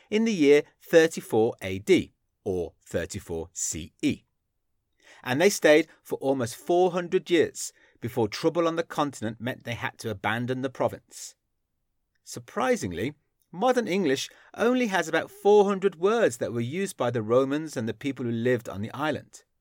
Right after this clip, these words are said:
It is true that English has literally thousands of words that come from Latin, but they were introduced much later, either from the Catholic Church or from the invading Normans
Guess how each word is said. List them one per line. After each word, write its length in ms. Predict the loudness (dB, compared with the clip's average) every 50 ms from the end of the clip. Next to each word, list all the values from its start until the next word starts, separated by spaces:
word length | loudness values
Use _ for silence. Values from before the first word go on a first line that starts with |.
| _ _ _ _ _ _ _ _ _ _ _ _ _ _ _
It 100 | -10 -8
is 140 | -8 -10 -12
true 300 | 0 2 4 4 4 2 _ _ _ _ _ _
that 160 | -8 -6 -2 -2
English 340 | 0 2 2 2 0 2
has 220 | 0 0 0 0 0
literally 640 | 0 2 2 2 2 0 -2 -6 -6 -2 -2 -4 -4
thousands 800 | -6 _ _ -4 -2 -2 -2 0 2 2 2 2 0 -2 -2 -2
of 160 | -4 -2 0
words 220 | 0 0 0 0
that 120 | -6 -12 -10
come 160 | -10 -10 -10
from 160 | -10 -12 -14
Latin, 460 | -12 -10 -10 -10 -10 -10 -12 -12 -12 _ _ _ _ _ _ _ -20 -14 _
but 160 | -4 -4 -2
they 240 | -2 2 4 4 4
were 140 | 4 2 0
introduced 420 | -2 -4 -6 -4 -4 -4 -2 -4
much 560 | -8 -8 -4 -2 0 0 0 -2 -6 -10 -6 -4
later, 400 | -4 -4 -4 -4 -8 -10 -10 -10 _ _ _ _ _ _ _ _ _
either 340 | -4 -2 -2 0 0 -2 -2
from 160 | -2 -4 -6
the 80 | -6 -8
Catholic 460 | -8 -8 -10 -10 -10 -12 -16 -18 -16
Church 560 | -8 -6 -4 -4 -4 -6 -6 -10 -12 -12 -12 -16 _ _ _ _
or 320 | 0 4 6 8 8 6 4 -2 _ _
from 220 | _ -4 -4 -4
the 100 | -2 -2
invading 580 | -2 -4 -2 0 0 0 0 0 -2 -4 -4 -2
Normans 720 | -2 0 0 0 0 -2 -4 -6 -8 _ -12 -12 -12